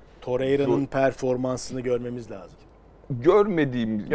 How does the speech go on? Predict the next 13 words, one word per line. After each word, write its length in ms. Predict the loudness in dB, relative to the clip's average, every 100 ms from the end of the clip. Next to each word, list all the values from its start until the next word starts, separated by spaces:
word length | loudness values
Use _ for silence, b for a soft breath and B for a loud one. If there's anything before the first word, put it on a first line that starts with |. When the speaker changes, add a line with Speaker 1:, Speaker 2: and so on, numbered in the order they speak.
| 4 6
Speaker 2:
görmedik 280 | 4 6 6
Speaker 1:
Henüz 120 | 8
Speaker 2:
şu 100 | 10
anda 80 | 12
Speaker 1:
daha 220 | 12 12
Speaker 2:
görmedik. 200 | 10 6
Speaker 3:
İşe 140 | 6
dönük 200 | 4 4
Speaker 2:
Tabii 240 | 0 -2 -2
Speaker 3:
diyor. 180 | -6 -8
Speaker 2:
ki, 300 | -8 -8 -6
tabii 320 | -6 -6 -6
ki, 120 | -8